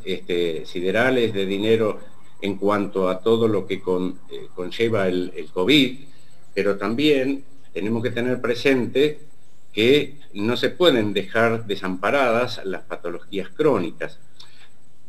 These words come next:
En realidad, este tiempo de, por ejemplo, cáncer y covid, ¿no es cierto? Eh, cuando recién inició todo esto, eh, en realidad, eh, se planteaba de una forma muy diferente, ante algo muy desconocido. Yo lo denominaba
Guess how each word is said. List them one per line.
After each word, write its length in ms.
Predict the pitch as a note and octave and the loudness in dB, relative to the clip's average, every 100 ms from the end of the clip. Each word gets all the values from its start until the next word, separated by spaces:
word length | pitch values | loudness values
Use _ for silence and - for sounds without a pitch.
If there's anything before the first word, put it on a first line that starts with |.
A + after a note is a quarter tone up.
| - - | -8 -2
En 120 | B2+ | 2
realidad, 520 | C#3 D3 F3+ F3+ - | 4 6 6 4 2
este 240 | - D3 D3+ | 0 0 0
tiempo 400 | - D#3+ D3+ C#3 | 2 0 2 2
de, 340 | C3+ C3 - - | 4 2 0 -4
por 120 | A#2 | -4
ejemplo, 400 | B2 C#3+ C#3 B2+ | 0 -2 0 -2
cáncer 420 | C#3+ C#3+ C3+ C3+ | 0 0 0 -2
y 120 | A#2+ | -4
covid, 460 | - B2+ D#3 C#3+ G2+ | 0 2 4 4 0
¿no 160 | G#2 G2 | -6 -4
es 60 | |
cierto? 520 | G2+ C#3+ B2 A#2 G2 - | 0 2 2 0 -4 -4
Eh, 640 | - G#2 G#2+ G#2+ G#2 G2+ - - | -4 2 4 6 4 0 -4 -4
cuando 260 | A2 A#2 | -2 0
recién 380 | A#2 A#2+ - D#3 | 0 -2 0 4
inició 420 | D3+ C#3 - C#3 | 4 2 2 -2
todo 300 | C3+ B2 B2 | 0 0 4
esto, 460 | C#3+ C#3 - D#3+ F3+ - - - - - | 4 2 4 4 2 -6 -8 -8 -8 -4
eh, 520 | - A#2 A2+ G#2+ G#2+ G2 | 4 8 8 8 4 0
en 120 | G#2+ | 0
realidad, 720 | G#2 G#2 A2+ B2+ D#3+ D#3+ - - | 0 2 4 6 4 2 -6 -8
eh, 300 | - F#2 F#2+ | -6 -6 -6
se 180 | - A2+ | -2 -2
planteaba 960 | G#2+ G#2 G2+ A#2 A#2+ A#2+ A#2 A2+ - - - | 0 -2 0 0 2 2 4 2 0 -6 -8
de 140 | - G#2 | -2 2
una 300 | A#2+ B2 A2+ | 2 0 0
forma 440 | A#2+ B2 A#2+ A#2+ | 0 2 2 2
muy 340 | A2+ A2+ A#2+ A2+ | 2 2 0 -2
diferente, 640 | G#2 - G#2+ G2+ F#2 F2+ | -4 0 2 2 0 -4
ante 260 | F2+ - G2 | -6 -2 0
algo 320 | G#2+ A2 G#2+ | 0 2 0
muy 220 | G#2 A2+ | 2 2
desconocido. 800 | A2 F#2+ G2 G2 F#2+ G2+ E2+ D#2+ | 0 -2 -4 -6 -4 -2 -2 -2
Yo 220 | D#2 A2 | -4 -2
lo 160 | A2+ A2+ | 2 4
denominaba 840 | A2 G#2 G#2 A2 B2+ B2 A#2 G#2 | 4 2 0 2 4 4 4 2